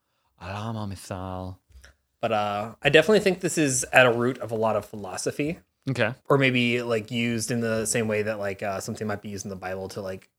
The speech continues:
Speaker 2: draw a parallel.
Speaker 1: Mm.
Speaker 2: Something that you can, like, maybe visualize.
Speaker 1: So it makes me think of, um, Plato had this idea of, uh,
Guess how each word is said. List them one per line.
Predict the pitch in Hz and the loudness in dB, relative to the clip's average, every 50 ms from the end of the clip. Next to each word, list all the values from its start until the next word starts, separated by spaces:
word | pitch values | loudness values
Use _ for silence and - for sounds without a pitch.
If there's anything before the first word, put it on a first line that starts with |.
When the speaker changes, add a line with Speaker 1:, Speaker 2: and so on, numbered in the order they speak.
| _ _ | _ _
Speaker 2:
draw | - 113 95 - | -2 -2 0 -2
a | 190 | -4
parallel. | - - - 104 92 95 95 - 104 107 117 - - _ _ - | -8 -8 -10 -8 -6 -6 -6 -4 -4 -4 -4 -6 -10 _ _ -6
Speaker 1:
Mm. | 110 101 95 90 90 - _ _ _ | -4 -4 -4 -6 -10 -12 _ _ _
Speaker 2:
Something | - 143 120 - 127 117 | 0 0 0 0 -2 -4
that | 107 | -4
you | 101 | -4
can, | - 117 107 | -4 -4 -4
like, | 101 98 | -4 -4
maybe | 107 104 101 98 98 98 | -4 -6 -6 -6 -8 -12
visualize. | 95 107 101 98 104 104 107 107 110 110 110 110 - - - _ _ _ _ | -10 -10 -8 -8 -8 -8 -8 -6 -6 -6 -6 -8 -10 -12 -16 _ _ _ _
Speaker 1:
So | - - - 147 139 131 123 120 117 117 113 110 - - _ _ | -8 2 4 6 6 8 6 6 4 2 2 0 -2 -8 _ _
it | 143 147 | -2 -2
makes | 156 156 160 175 175 - - 202 | 0 0 0 0 0 -2 -4 -2
me | 202 202 196 | 0 -2 -2
think | 196 - 175 156 143 - - | -2 -2 -2 -2 -2 -2 2
of, | 131 131 123 120 107 117 | 4 6 6 6 6 4
um, | 110 110 107 107 107 107 101 95 95 92 85 - _ _ _ _ _ _ _ _ | 4 4 4 2 0 -2 -2 -4 -8 -8 -10 -14 _ _ _ _ _ _ _ _
Plato | - - 143 139 135 139 135 | -6 -2 0 2 4 4 4
had | 127 127 120 | 4 2 0
this | 117 107 - 127 | 0 -2 0 2
idea | 113 107 101 95 110 110 110 107 107 104 101 104 - - | 2 2 2 0 0 0 2 2 2 2 2 0 0 0
of, | 107 101 95 95 92 92 92 - | -2 0 0 0 -2 -4 -4 -2
uh, | 107 95 92 90 90 87 87 87 | -2 -2 -2 -2 -4 -6 -8 -12